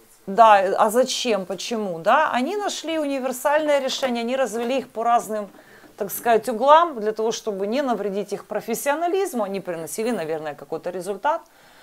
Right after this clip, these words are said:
в этой корпорации, но они их изолировали друг от друга, чтобы у них не было рабочих пересечений.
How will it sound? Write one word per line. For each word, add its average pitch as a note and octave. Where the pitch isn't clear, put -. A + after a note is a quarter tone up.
в G#3
этой G#3+
корпорации, G#3
но G#3
они B3+
их A#3+
изолировали A3+
друг G#3
от G#3
друга, A#3+
чтобы F#3
у G3+
них G#3
не A3+
было F#3+
рабочих F3+
пересечений. F3